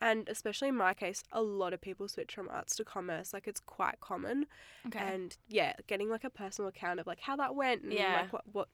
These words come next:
Speaker 1: was hard or what was difficult about it. And yeah,
Speaker 2: Mm.
Speaker 1: that really helped me.
Speaker 3: Hundred percent agree. And the fact that you have to do it all on your own was a little bit scary for me 'cause I was
Speaker 2: Yeah.
Speaker 3: like, 'cause school drove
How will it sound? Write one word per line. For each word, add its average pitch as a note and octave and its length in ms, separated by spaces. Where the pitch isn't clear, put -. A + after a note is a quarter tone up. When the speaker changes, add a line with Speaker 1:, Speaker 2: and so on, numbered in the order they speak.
Speaker 1:
was G#3+ 100
hard A3+ 400
or G3 40
what - 100
was G#3 120
difficult A3 440
about F3 340
it. - 260
And F#3+ 380
yeah, G3 240
Speaker 2:
Mm. G#3+ 60
Speaker 1:
that - 120
really - 180
helped - 220
me. - 320
Speaker 3:
Hundred G#3+ 240
percent G#3 180
agree. F3+ 360
And A3+ 180
the G#3 220
fact - 600
that G#3 300
you G3+ 340
have A3+ 160
to A#3 80
do A3 140
it - 60
all G#3+ 160
on G#3 120
your G#3 120
own F#3+ 260
was G#3 140
a G#3 40
little G3 160
bit - 140
scary D#3 300
for F#3 140
me E3+ 120
'cause F#3 160
I G#3 80
was A#3 100
Speaker 2:
Yeah. G#3+ 260
Speaker 3:
like, G#3 180
'cause B3 300
school C#4+ 580
drove G#3+ 680